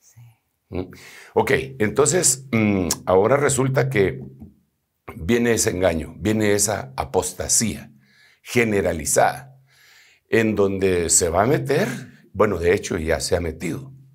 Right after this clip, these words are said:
Speaker 2: con doctrinas falsas, con, y, pff, e-, es, es impresionante.
Speaker 1: Claro.
Speaker 2: Yo creo que nosotros est-, estamos como inmersos en un mundo espiritual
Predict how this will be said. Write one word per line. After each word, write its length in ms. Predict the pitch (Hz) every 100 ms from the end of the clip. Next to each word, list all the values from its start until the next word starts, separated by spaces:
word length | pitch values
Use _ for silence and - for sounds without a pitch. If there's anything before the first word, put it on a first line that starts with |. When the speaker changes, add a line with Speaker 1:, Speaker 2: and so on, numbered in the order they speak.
| _ _ _
Speaker 2:
con 200 | - 80
doctrinas 600 | 78 73 - 87 85 78 -
falsas, 560 | 98 113 - 139 -
con, 240 | - 82 73 71 -
y, 160 | 85 -
pff, 520 | 82 - - - - _ _ _ - - - -
e-, 200 | - 98 104
es, 220 | 101 - -
es 200 | 92 127
impresionante. 800 | 135 - 85 98 131 - - - -
Speaker 1:
Claro. 220 | 120 110 101
Speaker 2:
Yo 140 | 98 139
creo 340 | 160 156 156
que 240 | 98 92 85
nosotros 380 | 82 104 123
est-, 220 | 123 - 92
estamos 420 | 90 95 107 113
como 520 | - 92 80 78 - _ _ _ _ _
inmersos 960 | 98 92 92 123 131 - - - - - - _ _ _
en 340 | - 90 87 92
un 280 | 98 101 101
mundo 300 | 113 113 101
espiritual 840 | - 80 78 - 98 101 92